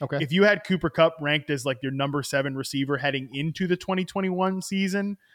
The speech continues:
Speaker 2: people would have b-, been like,
Speaker 1: Freaked
Speaker 2: "What
Speaker 1: out.
Speaker 2: crack, what crack are you
Speaker 1: Right.
Speaker 2: smoking?" And now if you don't
Speaker 1: Yes.
Speaker 2: have him top five, you look like an idiot. But my only thing with Cooper Ku-,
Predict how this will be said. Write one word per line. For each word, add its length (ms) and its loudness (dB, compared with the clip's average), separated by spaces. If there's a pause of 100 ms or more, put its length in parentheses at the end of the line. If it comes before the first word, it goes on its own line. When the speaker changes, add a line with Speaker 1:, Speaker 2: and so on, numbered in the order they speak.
(160)
Speaker 2:
people 240 4
would 100 6
have 140 0 (760)
b-, 80 -10 (100)
been 140 2
like, 100 2
Speaker 1:
Freaked 140 6
Speaker 2:
"What 100 8
Speaker 1:
out. 120 2
Speaker 2:
crack, 260 4 (160)
what 220 6
crack 380 2
are 120 4
you 140 2
Speaker 1:
Right. 60 2
Speaker 2:
smoking?" 520 2
And 100 -4
now 220 6
if 100 -6
you 60 2
don't 120 4
Speaker 1:
Yes. 80 0
Speaker 2:
have 160 2
him 160 -8
top 240 2
five, 320 6
you 220 2
look 160 -2
like 140 -4
an 100 -4
idiot. 460 4
But 160 4 (500)
my 140 6
only 160 4
thing 100 4
with 140 4
Cooper 240 4
Ku-, 160 0